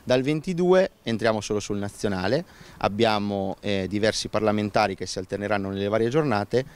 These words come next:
eh, parlamentari ed eurodeputati, perché abbiamo anche una collaborazione col nostro gruppo a Bruxelles, che avrà uno stand e ci manderà diversi eurodeputati.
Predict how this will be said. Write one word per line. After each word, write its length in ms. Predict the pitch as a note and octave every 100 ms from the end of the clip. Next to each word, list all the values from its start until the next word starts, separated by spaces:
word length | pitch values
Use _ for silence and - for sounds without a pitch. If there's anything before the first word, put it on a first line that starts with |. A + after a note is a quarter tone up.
| - - -
eh, 180 | G2+
parlamentari 600 | F#2+ A2 A#2+ B2 A#2+ A#2+ A2
ed 240 | A2+ G#2+
eurodeputati, 920 | G#2+ G2+ G2+ G2 G2+ A#2+ G#2 G2 A#2+
perché 180 | C3 G#2+
abbiamo 240 | G2 G2 G2
anche 160 | F#2+
una 140 | G2 F#2+
collaborazione 540 | G2 G2 F#2+ G2 - D3 G2+
col 140 | - F#2+
nostro 300 | F#2 - F#2+
gruppo 380 | G2 - F#2
a 60 | F#2+
Bruxelles, 560 | F2+ - - F#2+ B2 E3+ - - - - - - -
che 120 | - A2
avrà 240 | G#2 G#2
uno 140 | G2+
stand 420 | A#2+ - A2+ A2+ -
e 80 | G2+
ci 140 | -
manderà 340 | G2+ F#2+ G2 F#2
diversi 400 | F#2+ F#2+ - F#2+
eurodeputati. 720 | F#2 F#2+ F2 F#2 F#2 F#2